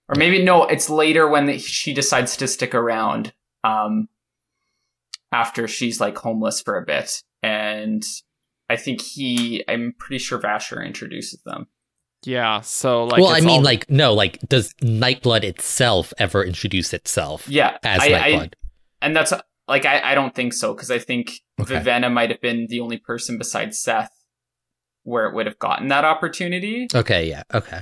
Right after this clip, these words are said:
Speaker 1: in the books. And
Speaker 3: Mm-hmm. Yeah.
Speaker 2: That
Speaker 3: Because
Speaker 2: is interesting.
Speaker 3: we know a lot of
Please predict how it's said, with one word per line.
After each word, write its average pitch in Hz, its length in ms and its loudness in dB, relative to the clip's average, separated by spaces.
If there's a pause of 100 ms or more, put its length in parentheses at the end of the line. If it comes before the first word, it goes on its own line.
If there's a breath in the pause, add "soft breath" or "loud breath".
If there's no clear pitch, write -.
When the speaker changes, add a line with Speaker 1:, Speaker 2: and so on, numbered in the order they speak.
Speaker 1:
in 131 140 -8
the 131 60 -4
books. - 580 -4 (140)
And 110 240 -6
Speaker 3:
Mm-hmm. 98 180 -2 (920)
Yeah. - 60 -12
Speaker 2:
That - 60 -20 (540)
Speaker 3:
Because 131 460 4
Speaker 2:
is - 100 -8
interesting. - 520 -14 (440)
Speaker 3:
we 165 320 2
know 147 460 6 (200)
a 143 80 2
lot 131 440 4
of 127 420 2